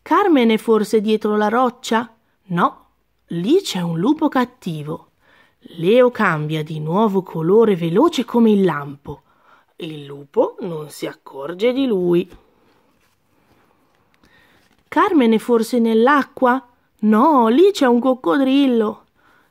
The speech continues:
Leo cambia di nuovo colore e il coccodrillo non si accorge di lui. Comincia a piovere.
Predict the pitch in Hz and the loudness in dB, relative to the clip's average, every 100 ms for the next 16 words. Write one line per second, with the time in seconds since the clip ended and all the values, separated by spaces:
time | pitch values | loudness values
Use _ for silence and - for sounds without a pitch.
0 | - 165 160 233 330 311 311 311 208 170 | -12 -8 0 2 4 2 0 0 -2 -2
1 | 175 180 170 170 160 170 269 349 302 311 | -2 -2 -2 -4 -4 -2 0 0 0 0
2 | - 285 269 190 180 190 - 226 202 - | 2 2 4 2 0 -4 0 0 0 -2
3 | 190 - - 147 156 180 285 339 381 240 | -6 -8 -14 -12 -8 0 2 4 2 0
4 | 147 - 156 - - 165 214 294 269 302 | -2 -8 -12 -12 -12 -4 -2 -2 0 2
5 | 311 247 196 190 190 - _ _ _ _ | 2 2 2 2 2 -2 _ _ _ _
6 | _ _ _ _ _ _ _ _ _ _ | _ _ _ _ _ _ _ _ _ _
7 | _ _ _ _ _ _ _ _ _ _ | _ _ _ _ _ _ _ _ _ _
8 | _ _ _ _ _ _ _ _ _ _ | _ _ _ _ _ _ _ _ _ _
9 | _ _ _ _ _ _ - 180 170 262 | _ _ _ _ _ _ -6 -4 0 2
10 | 311 262 254 247 202 185 180 180 185 - | 2 0 -2 0 0 0 -2 -2 -4 -8